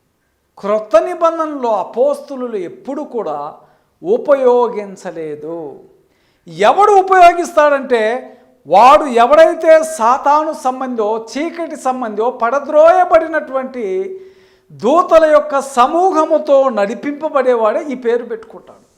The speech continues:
దేవుని సంబంధి ఎవడు కూడా పెట్టుకోడు. ఫిలిప్పీలకు రాసిన పత్రిక మూడో అధ్యాయం ఆరో వచనంలో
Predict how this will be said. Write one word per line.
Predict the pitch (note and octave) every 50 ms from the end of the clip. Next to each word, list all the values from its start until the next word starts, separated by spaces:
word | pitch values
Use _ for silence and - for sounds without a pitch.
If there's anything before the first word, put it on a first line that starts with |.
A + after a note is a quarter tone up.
| _ _ _ _ _ _ _ C#3 B2+
దేవుని | B2+ E3 G3+ A#3+ B3 C4+ C4+ B3+
సంబంధి | - - A3+ A3 A3 A3 G3+ F#3+
ఎవడు | F#3+ F3+ F#3+ G3+ G#3 G3+
కూడా | F#3+ F#3 F3+ F#3 A#3 D#4 E4 - _ _ _ _ -
పెట్టుకోడు. | D3 C#3+ D3 _ D#3 D3 - D3+ C3+ C3 C3 C3 C#3+ D#3 E3+ E3 D#3+ C#3 B2 A#2 - _ _ _ _ _ _ _ _ _ _ _ _ _ _ _ _ _ _ _ _ _ _ _ _ _ _ _ _ _ _ _ _ _ _ -
ఫిలిప్పీలకు | D#4 C4+ B3+ C4 C4+ B3 A#3 A3+ -
రాసిన | G3+ F#3 F3 - F3
పత్రిక | D3+ - D#3+ D#3 - D#3 D3 -
మూడో | D#3 D3 D3 D#3+ F3 F#3 F3+
అధ్యాయం | E3 D3+ B2+ - D3+ D#3 D#3 D3+
ఆరో | C#3+ D3 D3+ D#3+
వచనంలో | D#3 - - C#3+ C#3 C3+ C3 B2+ A#2+ -